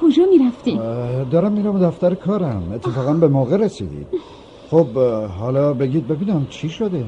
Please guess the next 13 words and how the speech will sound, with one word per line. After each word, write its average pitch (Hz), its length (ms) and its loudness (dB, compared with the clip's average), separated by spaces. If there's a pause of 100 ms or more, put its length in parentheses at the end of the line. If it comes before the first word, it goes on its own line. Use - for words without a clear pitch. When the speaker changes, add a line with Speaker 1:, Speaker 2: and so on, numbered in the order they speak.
(460)
Speaker 1:
آقای 247 340 -6
هیل، 262 180 4 (640)
باید 233 240 2
با 247 80 -2
شما 240 220 4
صحبت 262 420 -4
کنم، 240 280 2
می‌تونم؟ 294 400 4 (200)
Speaker 2:
بله، 131 300 -2
البته. 131 480 -4 (400)
Speaker 1:
متشکرم. 139 220 -2
Speaker 2:
بفرمایید 175 320 2
تو، 226 220 -4